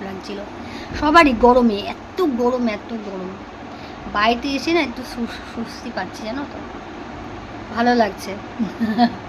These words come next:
বাবা, এত গরম, তারপরে এত ভিড়, ওরে বাবা। তারপরে গেছি চুল ছেড়ে, আরও শরীরটা খারাপ লাগছিল। চুল ছেড়ে খুব একটা যায় না। এই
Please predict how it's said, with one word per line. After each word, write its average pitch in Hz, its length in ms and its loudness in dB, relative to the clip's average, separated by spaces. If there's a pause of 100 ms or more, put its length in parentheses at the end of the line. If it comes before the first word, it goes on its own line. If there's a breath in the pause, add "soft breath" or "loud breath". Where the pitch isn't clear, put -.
(1080 loud breath)
বাবা, 233 300 4
এত 226 320 6 (100)
গরম, 311 640 8
তারপরে 269 420 2
এত 247 460 4
ভিড়, 277 760 8
ওরে 285 160 0
বাবা। 208 280 0
তারপরে 247 440 6
গেছি 240 240 -2 (100)
চুল 240 240 -2
ছেড়ে, 214 280 -2
আরও 202 420 -2
শরীরটা 208 280 -4
খারাপ 196 240 -4
লাগছিল। - 420 2 (400)
চুল 240 180 -4
ছেড়ে 269 240 -2 (580 loud breath)
খুব 254 100 -2
একটা 247 220 2
যায় 226 220 6
না। 220 120 0
এই 214 220 2